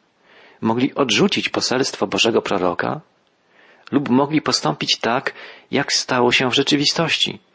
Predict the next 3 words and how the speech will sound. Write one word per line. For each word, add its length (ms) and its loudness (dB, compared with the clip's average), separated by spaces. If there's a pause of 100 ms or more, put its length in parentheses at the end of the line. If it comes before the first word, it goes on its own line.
(560)
Usłuchali 680 2
Bożego 380 0
ostrzeżenia, 760 0